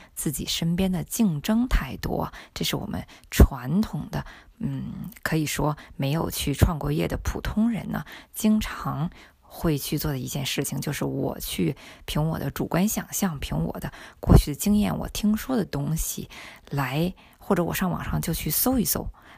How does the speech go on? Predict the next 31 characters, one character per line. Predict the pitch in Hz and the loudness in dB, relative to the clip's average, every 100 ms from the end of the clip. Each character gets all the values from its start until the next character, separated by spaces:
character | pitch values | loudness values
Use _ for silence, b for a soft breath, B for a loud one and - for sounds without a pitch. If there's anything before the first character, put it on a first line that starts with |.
| - | -6
来 | 147 | -4
判 | 151 - 214 156 | 0 2 2 0
断 | 180 - B B _ | -2 -2 B B _
一 | 135 | -4
个 | 139 - 165 - _ | -4 -2 -4 -6 _
产 | - 131 156 | -6 -2 -2
品 | 202 - | -2 -4
是 | - | -4
不 | 180 | -4
是 | - | -2
饱 | - - | -2 -4
和 | - - | -6 -4
了， | 165 - B B | -4 -4 B B
一 | 156 | -2
个 | 202 | 0
市 | 202 - | -2 -2
场 | - - - | -2 -4 -6
的 | - | -6
竞 | - 190 | 2 2
争 | 226 269 | 2 0
力 | 277 - | 0 -4
是 | - | -4
不 | - | -4
是 | - 190 | -2 0
够 | 220 196 | 2 2
大， | - - - _ _ _ _ B B B B - _ _ _ _ - - - | 0 -4 -4 _ _ _ _ B B B B -20 _ _ _ _ -20 -16 -2
而 | 170 175 | 2 2
没 | 165 170 | 2 2
有 | 214 | 0
去 | - 165 | 0 -2
跟 | 180 196 | 0 -2